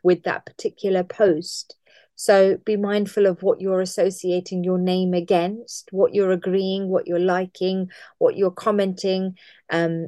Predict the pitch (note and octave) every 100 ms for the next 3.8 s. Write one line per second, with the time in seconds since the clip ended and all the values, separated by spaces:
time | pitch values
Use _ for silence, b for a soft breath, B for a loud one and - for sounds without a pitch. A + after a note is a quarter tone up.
0 | - G#3 F#3+ - F#3 - F#3 F#3 G3 F#3+
1 | F3+ F3 F3 G3 - - G3+ F#3+ F#3 F#3
2 | - - G3+ G3+ F#3 G#3 G3 F#3+ - F#3+
3 | F#3 F3+ F#3+ - - F#3 F#3 E3